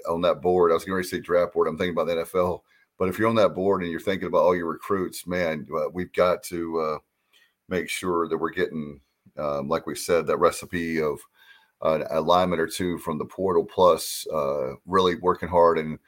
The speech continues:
if there's anybody that can do it, it's Coach Shank. But man, that's something that, um, is really a concern to me. It was already a little bit of concern, but,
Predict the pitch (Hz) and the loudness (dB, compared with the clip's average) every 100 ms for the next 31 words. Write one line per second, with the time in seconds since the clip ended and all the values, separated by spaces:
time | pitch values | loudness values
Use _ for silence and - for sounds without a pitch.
0 | _ _ - 90 113 110 113 104 95 90 | _ _ -6 2 4 4 6 6 6 2
1 | 95 98 82 - - - - 95 92 78 | 0 0 0 0 0 0 -2 -2 -2 -4
2 | 73 71 90 90 82 80 - - 90 90 | -6 -4 -2 0 0 -2 -2 -2 -2 0
3 | 85 80 78 - - 82 80 76 - _ | -4 0 -2 -2 0 2 2 -2 -10 _
4 | _ - - _ _ - 90 107 117 107 | _ -20 -20 _ _ -8 0 2 4 2
5 | 101 - 110 104 92 85 80 78 78 _ | 0 0 2 2 0 -4 -4 -2 -4 _
6 | - 90 92 113 95 98 98 90 80 87 | -4 -2 6 6 8 6 6 2 0 -4
7 | - 92 90 80 85 | -6 -4 -2 0 0